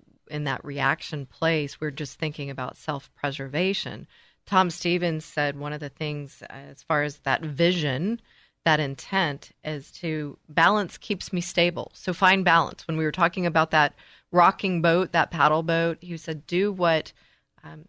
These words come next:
keeps you stable." And, and some of the things that we might not think about that help keep us stable, we've talked about breathing, we've talked about getting with people who are, uh,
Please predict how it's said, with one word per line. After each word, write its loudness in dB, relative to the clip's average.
keeps -6
you -4
stable." -2
And, 2
and -4
some -4
of -6
the -2
things -4
that -2
we -4
might 0
not -2
think -4
about 0
that -6
help -4
keep -8
us -6
stable, -4
we've -4
talked -4
about -4
breathing, 0
we've -6
talked -12
about -4
getting -4
with -8
people -2
who -8
are, -4
uh, -6